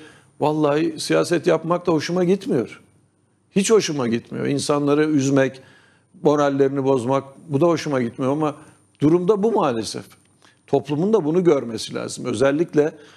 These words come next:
şu, ıı, iktidara destek olan, çalsın çırpsın, ne yaparsa yapsın destek olan bir kesim var. Allah, ıı, onların vicdanlarını,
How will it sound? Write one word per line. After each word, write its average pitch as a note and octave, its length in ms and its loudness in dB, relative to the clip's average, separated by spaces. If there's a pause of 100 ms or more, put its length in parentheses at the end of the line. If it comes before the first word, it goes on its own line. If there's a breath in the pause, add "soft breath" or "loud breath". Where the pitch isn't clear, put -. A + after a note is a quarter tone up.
(200 loud breath)
şu, - 200 -4
ıı, C3 840 -2 (540)
iktidara C3 600 2
destek C3 400 2
olan, A2 280 -2 (760 soft breath)
çalsın F3 760 0
çırpsın, C3 600 -2
ne G3 80 2
yaparsa D3 520 2
yapsın F#3 440 0
destek D#3+ 380 2
olan D#3+ 280 0
bir C#3+ 60 -4
kesim E3 340 -2
var. C#3 160 0 (360 loud breath)
Allah, E3 560 2
ıı, D#3 520 4
onların E3 440 2
vicdanlarını, D3+ 760 0